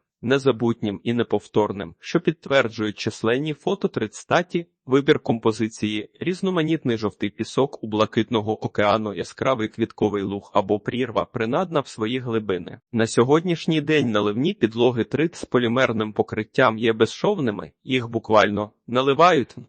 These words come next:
на спеціально підготовлену поверхню. Є великий асортимент заливок, можливо їх комбінування.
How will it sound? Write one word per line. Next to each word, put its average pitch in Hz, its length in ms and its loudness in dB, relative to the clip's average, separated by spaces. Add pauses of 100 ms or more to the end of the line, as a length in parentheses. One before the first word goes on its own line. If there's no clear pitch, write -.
на 110 100 -10
спеціально 123 680 0
підготовлену 120 760 -2
поверхню. 104 680 -2 (220)
Є 127 180 2
великий 139 500 2
асортимент 123 720 -2
заливок, 113 680 -2
можливо 113 500 2
їх 139 200 -2
комбінування. 110 920 0